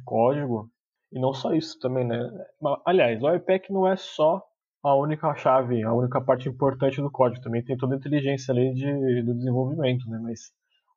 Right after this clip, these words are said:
o core, o principal é a empacotação. Então a gente consegue ali minificar nosso código, fica um código bem enxuto, o código que a gente sobe, um código co-, compatível com a maioria dos navegadores que a gente escolhe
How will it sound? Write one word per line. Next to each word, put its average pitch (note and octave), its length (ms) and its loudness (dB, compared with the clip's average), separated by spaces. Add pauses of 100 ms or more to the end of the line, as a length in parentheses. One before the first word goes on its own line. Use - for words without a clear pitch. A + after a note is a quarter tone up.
o G3+ 180 -12
core, C#3 400 4
o B2 240 0
principal B2+ 680 0
é D#3 140 2
a A#2+ 300 -10
empacotação. C3 720 -10 (520)
Então B2 140 -4
a - 20 0
gente A#2 120 -8
consegue C3 340 0
ali C3 140 2
minificar B2+ 500 0
nosso B2+ 240 -2
código, F#3+ 480 0 (480)
fica C3+ 180 -4
um B2+ 80 -4
código B2+ 320 2
bem B2+ 180 2
enxuto, - 400 -2
o B2 40 -10
código A#2 260 0
que B2 120 -10
a - 20 -6
gente - 120 -14
sobe, E3 360 2 (520)
um B2 80 -10
código B2+ 320 2
co-, A2+ 440 -6
compatível C3 600 0
com A2+ 400 -4 (540)
a - 80 -4
maioria B2 380 4
dos C3+ 100 -6
navegadores A#2+ 640 2
que - 100 -10
a A#2 40 -8
gente G#2+ 60 -12
escolhe B2+ 480 -2